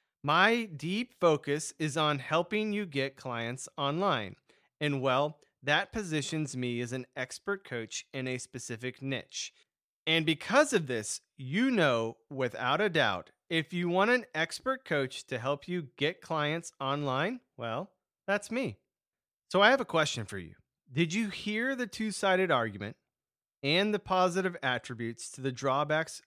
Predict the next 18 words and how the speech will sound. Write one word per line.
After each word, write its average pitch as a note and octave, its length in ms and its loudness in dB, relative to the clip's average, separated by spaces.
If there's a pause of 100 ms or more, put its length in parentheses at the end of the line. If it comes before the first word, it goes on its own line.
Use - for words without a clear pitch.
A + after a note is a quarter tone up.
of B2+ 240 -2
using D3 380 -2
me C#3+ 100 0
as C#3 160 -4
a C3+ 60 -8
coach? - 520 -6 (380)
<laughs> - 380 -18
All E3 80 0 (1600)
right, F#3 580 6 (160)
good. E3 360 6
Now C3+ 240 2
you D3+ 180 2
understand. C3+ 720 0 (800)
And E3 460 2 (260)
what G3 320 4
I B3+ 160 6
just F#3 360 2
said A#2+ 440 2